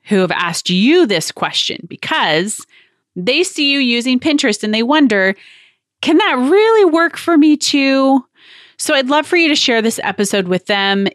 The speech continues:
It is simplepinmedia dot com slash one two eight, and you can share it with them. And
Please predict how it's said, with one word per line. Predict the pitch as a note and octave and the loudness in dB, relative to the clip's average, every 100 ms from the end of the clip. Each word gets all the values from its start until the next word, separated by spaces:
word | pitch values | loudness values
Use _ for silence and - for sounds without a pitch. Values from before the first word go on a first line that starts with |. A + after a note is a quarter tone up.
| - | -6
It | E3 | -4
is | D#3+ D#3 D#3+ - | -2 -2 -6 -10
simplepinmedia | - G3 G3 F#3+ G3+ F#3 F3 F3 E3+ D#3+ | -6 -4 -4 -2 -2 0 0 0 0 0
dot | D3 - | -4 -4
com | - F#3+ F#3 F3+ | -4 0 0 -2
slash | - D3+ D#3 - | -2 -4 -4 -6
one | D#3+ D#3 D#3+ | -4 -2 -2
two | F3+ E3 - E3 | -2 -4 -4 -2
eight, | B3 D#4 - - - - - - - | -2 -2 -6 -12 -16 -20 -20 -14 -6
and | F#3 | -4
you | F#3 | -2
can | F3+ | -2
share | - - B3 | -2 0 0
it | A#3+ | 0
with | B3 | 0
them. | B3+ A#3+ A#3+ A#3 A3+ - | 0 0 2 0 -2 -4
And | F#3 F#3 F3+ F3+ F3+ F3 - | -2 0 2 0 -2 -6 -10